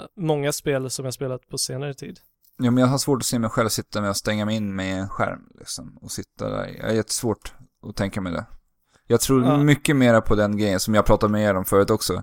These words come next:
Speaker 2: Alltså, Microsofts HoloLens.
Speaker 1: Ja.
Speaker 2: För där, eh,
Speaker 1: Men det kommer bli en helt annan sak. Men, eh, jag, jag är rätt taggad på att testa virtual reality när det väl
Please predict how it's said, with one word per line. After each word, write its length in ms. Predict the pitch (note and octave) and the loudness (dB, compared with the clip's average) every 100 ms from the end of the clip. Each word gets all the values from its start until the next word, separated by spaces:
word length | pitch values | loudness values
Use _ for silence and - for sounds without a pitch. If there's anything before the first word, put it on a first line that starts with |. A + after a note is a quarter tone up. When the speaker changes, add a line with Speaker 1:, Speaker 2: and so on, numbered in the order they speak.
| - - | -10 -6
Speaker 2:
Alltså, 600 | G2+ - G2 F#2 F2+ - | -4 0 0 0 -4 -8
Microsofts 560 | G#2 A2+ A2 A2 G2+ | -2 0 0 -4 -6
HoloLens. 640 | - B2 G2+ F#2+ F2+ - - _ _ _ _ _ | -2 2 2 0 -2 -6 -8 _ _ _ _ _
Speaker 1:
Ja. 280 | D3+ C3+ - - | -8 -8 -8 -4
Speaker 2:
För 80 | G#2+ | 2
där, 600 | A2+ A2+ G#2+ G#2+ G#2 G2+ | 6 6 4 2 2 -2
eh, 60 | G2 _ _ _ _ _ | -6 _ _ _ _ _
Speaker 1:
Men 160 | D3+ D3 | -10 -4
det 180 | D#3+ D#3+ | -2 -2
kommer 220 | E3 E3 | -4 -6
bli 260 | D3+ D#3 | -4 -2
en 100 | D3+ | -2
helt 240 | C#3+ D3 - | -2 -4 -4
annan 380 | C#3+ C#3+ C3+ C3+ | -6 -6 -6 -4
sak. 440 | - D3+ - - | -2 -4 -10 -6
Men, 380 | D#3+ D#3 D3+ D#3 | 0 0 0 0
eh, 80 | D#3 D#3 - G3+ | 0 2 0 -6
jag, 540 | E3+ G3 F#3 F3 F3 | 0 2 2 -2 -6
jag 220 | - F#3 F#3 | -4 0 2
är 40 | |
rätt 120 | D#3 | 0
taggad 320 | - D3 C#3+ C3 | -2 -6 -6 -6
på 260 | D3 C#3+ | -4 -2
att 220 | C#3+ D3+ - - - | -4 -6 -10 -14 -14
testa 480 | - - - C#3 C#3 | -10 -10 -6 -6 -6
virtual 360 | C#3+ C#3+ E3 D3 | -8 -8 -8 -6
reality 500 | C#3+ C#3 D#3+ - F3+ | -4 -6 -8 -10 -10
när 240 | F3 F3 F3 | -6 -6 -8
det 100 | F3 | -10
väl 420 | F3 - - | -10 -10 -12